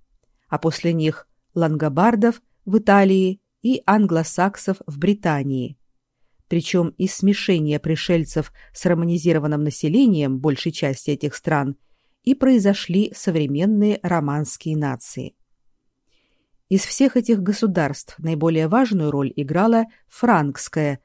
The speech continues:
в истории Запада. Господство вестготов в Испании,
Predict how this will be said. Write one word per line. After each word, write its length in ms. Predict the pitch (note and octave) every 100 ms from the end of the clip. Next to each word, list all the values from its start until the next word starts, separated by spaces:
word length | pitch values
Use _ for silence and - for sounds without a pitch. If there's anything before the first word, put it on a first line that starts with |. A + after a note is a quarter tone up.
| _
в 60 | D3+
истории 420 | - D#3+ D3 D3+
Запада. 540 | C3+ D3 - C3+ B2+ - _ _ _ _ -
Господство 720 | D3+ D#3+ - E3 - D#3 D3+
вестготов 680 | - D#3 D3+ C#3 D#3 D3+ C3+
в 80 | C#3+
Испании, 680 | - - A#3+ F#3+ D3 C3